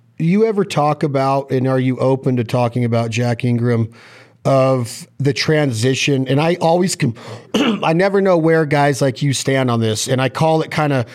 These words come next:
where I witnessed what Pat Green went through. Um, did that happen to you? Did it, do you, did you transition from Texas music to try to do the Nashville deal?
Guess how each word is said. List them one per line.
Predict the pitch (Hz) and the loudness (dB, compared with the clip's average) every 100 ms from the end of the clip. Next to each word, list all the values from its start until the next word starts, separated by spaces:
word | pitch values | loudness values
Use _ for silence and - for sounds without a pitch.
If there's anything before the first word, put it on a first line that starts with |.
| - | -6
where | - 151 | 0 2
I | 147 156 | 2 0
witnessed | 151 151 139 123 | 0 0 0 -2
what | 139 110 | -4 0
Pat | 127 127 | -2 -2
Green | 117 127 120 | -2 0 2
went | 113 110 | 0 -2
through. | - 113 104 - | -4 -4 -4 -2
Um, | 139 135 123 104 - _ _ _ _ - - - - 113 | 0 0 0 -4 -10 _ _ _ _ -20 -20 -18 -8 -2
did | 170 233 220 | 0 2 2
that | 214 180 | 0 2
happen | 156 160 - 151 | 2 2 0 -2
to | - 135 | -2 0
you? | 131 123 123 | 0 0 0
Did | 113 151 | 0 2
it, | 165 180 - - - | 2 -2 -8 -18 -6
do | 143 | 0
you, | 165 202 214 | 4 4 2
did | 156 226 214 | 0 0 2
you | 247 | 0
transition | 226 220 196 165 180 - 202 | 2 0 0 0 0 2 0
from | 190 170 | 0 -2
Texas | - 165 170 - 190 170 | 0 -2 -2 -2 -2 -2
music | 170 180 175 180 180 | 0 0 0 0 -2
to | |
try | 123 - 156 156 175 | -6 -2 0 2 0
to | 175 180 | 0 -4
do | 135 156 170 | -2 0 0
the | 151 | 0
Nashville | 143 135 139 151 - 165 156 | 0 0 0 -2 0 2 2
deal? | 123 135 143 143 | 0 2 2 0